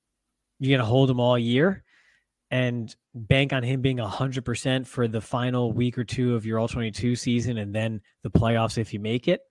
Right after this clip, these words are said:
For that, honestly, and it could be jumping the gun, but the way I see it and how I was positioning myself with Ramsey on my roster, I would try to trade him to someone now who thinks that I am being too reactionary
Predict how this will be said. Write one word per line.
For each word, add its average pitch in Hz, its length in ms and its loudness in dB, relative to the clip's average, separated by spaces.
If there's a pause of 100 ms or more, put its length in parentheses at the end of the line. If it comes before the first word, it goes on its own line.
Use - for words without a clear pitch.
(640)
For - 240 -2
that, 156 280 6 (100)
honestly, 160 500 2
and 117 80 -4
it 107 120 -8
could 123 180 0
be 127 120 6
jumping 117 420 0
the 151 60 2
gun, 180 340 4
but 127 180 2 (360)
the 120 120 -4
way 113 140 0
I 120 100 0
see 165 280 2
it 143 60 6
and 113 140 0
how 113 200 -2
I 113 100 0
was 113 220 -2
positioning 120 540 -4
myself 110 400 -2
with 113 220 2
Ramsey 113 360 -2
on 110 120 -2
my 104 100 -8
roster, 120 500 0 (840)
I 131 80 6
would 214 120 6
try 120 200 0
to 110 80 -2
trade 127 240 4
him 120 100 4
to 113 100 -6
someone 117 440 0
now 143 280 4
who 117 120 10
thinks 139 340 -2
that 113 120 0
I 113 160 -2
am 170 200 2
being 127 240 4
too 120 240 0
reactionary 107 920 -4